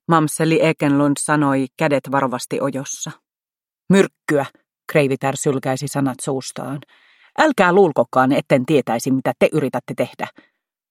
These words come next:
Hänen katseensa leiskui hurjana. "Kukaan ei tahdo rouvalle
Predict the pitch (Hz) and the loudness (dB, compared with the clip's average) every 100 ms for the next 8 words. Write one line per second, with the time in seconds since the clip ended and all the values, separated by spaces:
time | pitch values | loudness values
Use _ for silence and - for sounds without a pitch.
0 | _ - 135 127 143 - 123 117 131 131 | _ -4 -2 0 -4 -2 -6 -4 -4 -2
1 | 123 - 127 127 131 123 113 147 139 _ | -4 -4 -6 -4 -6 -6 -8 -8 -10 _
2 | _ _ _ _ _ _ _ _ _ _ | _ _ _ _ _ _ _ _ _ _
3 | _ - 151 285 220 254 240 190 170 147 | _ -2 2 4 4 4 2 2 2 2
4 | 127 127 | 2 0